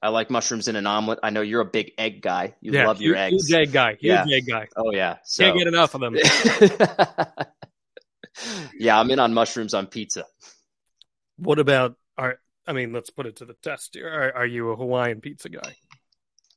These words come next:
Speaker 1: Um, I've had it. I don't hate it, but I would never go out of my way to get it.
Speaker 2: I
Speaker 1: You
Speaker 2: understand.
Speaker 1: can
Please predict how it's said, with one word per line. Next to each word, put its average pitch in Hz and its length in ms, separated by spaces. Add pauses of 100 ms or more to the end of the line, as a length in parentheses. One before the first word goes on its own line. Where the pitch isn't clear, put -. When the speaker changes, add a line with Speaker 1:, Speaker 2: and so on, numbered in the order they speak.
(140)
Speaker 1:
Um, 107 560 (540)
I've 107 100
had 135 220
it. - 220 (580)
I 110 60
don't 127 260
hate 135 300
it, - 240 (720)
but 127 100
I 123 80
would 127 140
never 131 260
go 123 220
out 117 200
of 110 120
my 107 160
way 104 180
to - 160
get - 220
it. - 320 (800)
Speaker 2:
I 139 60
Speaker 1:
You 123 60
Speaker 2:
understand. 120 280
Speaker 1:
can - 20